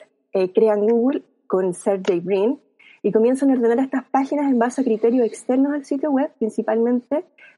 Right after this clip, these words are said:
con enlaces hacia tu página, creando un indicador que se llama PageRank, que es una, un indicador de, de, como de calidad de cada una de las páginas. Se crean directorios, manuales,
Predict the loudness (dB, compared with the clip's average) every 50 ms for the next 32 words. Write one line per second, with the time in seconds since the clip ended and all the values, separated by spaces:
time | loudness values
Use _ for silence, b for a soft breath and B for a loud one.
0 | b -2 0 0 0 0 0 0 0 0 0 -2 -4 -4 -2 -2 -2 -2 0 0
1 | 0 0 -2 -4 -6 -6 -8 -8 -8 -10 -12 _ _ -20 B B B B B 2
2 | 2 4 4 4 4 4 2 2 2 2 2 2 2 2 2 0 -2 -4 -6 -8
3 | -6 -4 -2 0 0 0 0 0 -2 -2 -2 -4 -6 -4 0 0 2 2 2 0
4 | -2 -4 _ _ _ B B B B 0 0 0 0 -2 -2 0 0 0 0 -2
5 | -2 -2 -2 -2 -2 -2 0 -2 0 0 0 2 2 2 2 2 0 0 -2 -4
6 | -6 -6 -4 -4 -4 -4 -6 -8 -10 -14 -14 -16 -18 _ _ _ _ _ _ _
7 | _ _ _ _ -2 -2 0 2 2 0 0 0 0 2 2 2 4 4 4 2
8 | 2 2 2 2 2 4 4 4 2 2 2 2 2 0 -2 -2 -2 -2 -2 -2
9 | 0 -2 -2 -2 -4 -6 -8 _ _ _ _ _ _ _ 0 2 4 4 4 4
10 | 4 2 2 0 -2 0 0 2 4 4 4 4 4 4 2 2 0 2 0 2
11 | 2 2 2 2 0 0 -4 -8 -16